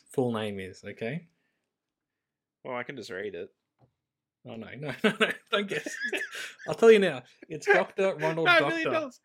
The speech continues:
Speaker 1: Oh, no. But
Speaker 2: Doctor
Speaker 1: yeah.
Speaker 2: Ronald Doctor? What the hell?
Speaker 1: Great name, though.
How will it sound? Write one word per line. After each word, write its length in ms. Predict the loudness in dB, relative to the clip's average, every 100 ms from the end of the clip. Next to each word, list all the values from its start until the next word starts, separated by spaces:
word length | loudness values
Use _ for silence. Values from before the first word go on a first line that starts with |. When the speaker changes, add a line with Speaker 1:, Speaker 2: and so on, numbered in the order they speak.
| -20 _ -10
Speaker 1:
Oh, 560 | -2 2 2 0 -2 -4 -6
no. 640 | -4 -2 -2 -2 -4 -6 -10 _ -2
But 80 |
Speaker 2:
Doctor 140 | 0 0
Speaker 1:
yeah. 60 | -2
Speaker 2:
Ronald 320 | -2 -2 -2 -4
Doctor? 340 | -8 -8 -14
What 100 | -14 _ _
the 80 | -2
hell? 80 | 2
Speaker 1:
Great 200 | 2 0
name, 220 | -4 -6 -8
though. 180 | -10